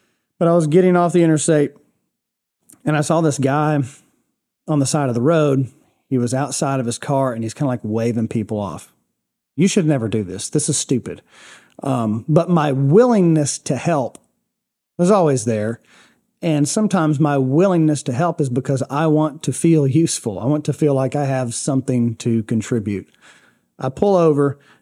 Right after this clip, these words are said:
I ask this guy what's going on, and he said, "Hey, I'm out of gas." I don't have a gas can, but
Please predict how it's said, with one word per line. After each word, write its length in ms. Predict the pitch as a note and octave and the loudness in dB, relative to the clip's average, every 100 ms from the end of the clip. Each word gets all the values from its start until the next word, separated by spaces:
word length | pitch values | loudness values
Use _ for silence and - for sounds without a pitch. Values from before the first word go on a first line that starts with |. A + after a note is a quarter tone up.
| _ | _
I 120 | - C#3+ | -6 -4
ask 180 | D3 | -2
this 140 | D3 - | -4 -2
guy 220 | D#3 C#3 | 0 0
what's 180 | B2+ - | -2 -2
going 260 | C3+ B2+ | -2 0
on, 320 | C3 C3 C3 G#2+ | 0 0 -2 -2
and 120 | B2 | -2
he 80 | C3+ | -2
said, 480 | - C3 A#2+ B2 - _ | 0 -2 -2 -4 -8 _
"Hey, 160 | - E3+ | -4 0
I'm 100 | D#3+ | 0
out 120 | D3+ | 0
of 80 | B2 | -2
gas." 680 | C3+ D3 A2 A2 - - - _ _ _ _ _ | -2 -2 -4 -8 -12 -12 -18 _ _ _ _ _
I 80 | D#3+ | 0
don't 120 | G3+ | 0
have 120 | F3 | 0
a 40 | B2+ | 0
gas 380 | C#3+ D#3+ E3+ | 0 0 -2
can, 500 | - - A2+ A2 A2+ - _ _ _ _ _ - | -6 -4 -2 -2 -4 -8 _ _ _ _ _ -6
but 440 | A2+ B2 A2 - | -2 -2 -4 -10